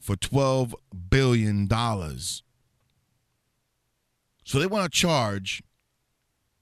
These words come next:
a three dollar surcharge for any packages being delivered in New York City to pay the one billion dollar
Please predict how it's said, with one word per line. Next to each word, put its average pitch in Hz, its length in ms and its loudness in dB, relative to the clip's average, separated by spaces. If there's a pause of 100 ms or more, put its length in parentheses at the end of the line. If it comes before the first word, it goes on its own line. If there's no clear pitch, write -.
(320)
a 117 80 2
three 180 280 -2
dollar 175 300 0
surcharge 113 680 0
for - 200 -2
any 185 220 0
packages 151 640 -2
being 151 280 0
delivered 120 600 -2 (1040)
in 247 340 0
New 233 140 0
York 214 320 -2
City 135 540 0 (960)
to 165 180 -2
pay 190 680 0
the 131 200 0
one 147 440 -2
billion 143 520 -2
dollar 127 320 -2